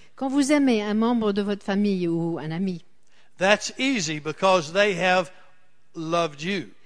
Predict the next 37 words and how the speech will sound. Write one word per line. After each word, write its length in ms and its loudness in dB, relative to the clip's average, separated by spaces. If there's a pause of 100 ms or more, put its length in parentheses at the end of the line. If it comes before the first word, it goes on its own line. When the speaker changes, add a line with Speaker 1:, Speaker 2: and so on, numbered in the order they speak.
(100)
Speaker 1:
c'est 240 -4
facile 580 -8
parce 260 -8
que 480 -4
ces 180 -6
personnes 520 -4
vous 260 -8
ont 100 -2
aimé. 380 0 (200)
Speaker 2:
It's 220 -2
easy 420 2
for 200 2
me 260 0
to 200 2
invest 640 0
my 240 4
life 640 2
into 560 -2
one 180 0
of 160 -4
my, 220 -2 (320)
one 180 0
of 160 0
my 180 0
children 520 0 (220)
Speaker 1:
C'est 220 -2
facile 340 0
pour 180 0
moi 180 2
d'investir 460 -2
ma 160 0
vie 340 -6
dans 560 -8
l'un 140 -4
de 100 -4
mes 220 -2
enfants 400 -2